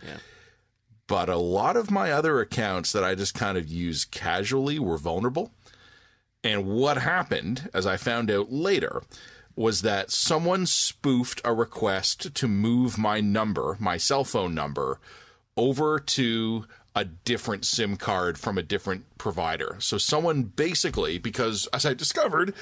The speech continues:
Speaker 2: Rogers does not verify these requests. If you say to Rogers, "Hey, your customer is moving their number over to a new service," be it Bell or, or Telus or whatever,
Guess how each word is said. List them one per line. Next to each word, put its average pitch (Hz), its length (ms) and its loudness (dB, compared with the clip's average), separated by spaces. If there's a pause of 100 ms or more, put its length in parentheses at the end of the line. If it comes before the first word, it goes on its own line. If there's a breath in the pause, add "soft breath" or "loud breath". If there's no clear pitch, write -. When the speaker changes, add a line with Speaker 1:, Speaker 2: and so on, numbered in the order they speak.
(440 loud breath)
Speaker 2:
Rogers 175 560 4
does 143 240 0
not 170 280 2
verify 131 840 2
these 107 280 0
requests. - 680 0 (580 loud breath)
If 135 380 2
you 180 440 0
say 196 280 4
to 170 80 2
Rogers, 135 560 4
"Hey, 123 280 2
your 113 400 0
customer 139 580 2
is 95 120 -2
moving 120 380 0
their 110 140 0
number 104 560 2
over 110 440 0
to 95 560 0
a 98 80 0
new 101 220 0
service," 120 540 0
be 107 160 -2
it - 180 -6
Bell 131 400 2
or, 95 100 2
or 87 880 -2
Telus 120 420 0
or 98 80 2
whatever, 104 440 2